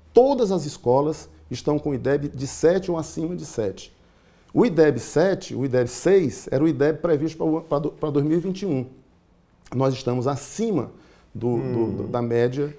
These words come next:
Speaker 2: Isso faz de Sobral, é, um município destacado dentro do Ceará? Faz de Sobral um município destacado dentro do Brasil?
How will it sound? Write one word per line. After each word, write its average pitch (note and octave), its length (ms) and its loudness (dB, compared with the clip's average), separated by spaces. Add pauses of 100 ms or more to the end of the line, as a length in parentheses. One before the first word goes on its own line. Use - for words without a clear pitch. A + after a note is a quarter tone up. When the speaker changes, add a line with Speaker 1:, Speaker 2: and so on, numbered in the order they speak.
Speaker 2:
Isso G3+ 380 -2
faz F#3 280 2
de C#3+ 120 -2
Sobral, A2 800 2 (360)
é, A#2+ 720 4
um C3 360 -4
município C#3 500 -6
destacado A2+ 600 -4
dentro G2 240 -6
do - 20 -16
Ceará? D3+ 680 -2 (340)
Faz - 420 -2
de B2 80 -14
Sobral A#2+ 440 0
um A#2+ 60 -6
município B2+ 440 -8
destacado G#2 500 -6
dentro A2 180 -6
do A2 60 -6
Brasil? G2+ 640 -4